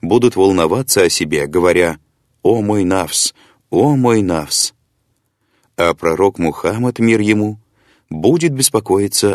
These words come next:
о своей общине: „О моя община, о моя община!“» Знайте, что свобода, вольность более почетна, чем правдивость. Мужественность более ценна, чем они оба.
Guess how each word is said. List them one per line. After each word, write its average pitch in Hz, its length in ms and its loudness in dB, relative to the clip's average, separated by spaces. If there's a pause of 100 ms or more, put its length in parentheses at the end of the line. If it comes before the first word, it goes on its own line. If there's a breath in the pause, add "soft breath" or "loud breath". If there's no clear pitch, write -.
о 92 100 0
своей 78 420 2
общине: 64 580 -6 (680)
„О 110 220 2
моя 92 340 0
община, - 600 -4 (460)
о 117 220 2
моя 87 460 -2
община!“» 65 560 -6 (1000)
Знайте, 107 520 -2
что 107 220 0
свобода, 76 680 0 (220)
вольность 73 720 -2 (380)
более 160 460 0
почетна, 135 500 -2
чем 117 200 -2
правдивость. 85 800 -4 (760)
Мужественность 87 1000 -4
более 90 440 4
ценна, 90 480 -2
чем 85 240 -2
они 85 340 -2
оба. 78 400 -4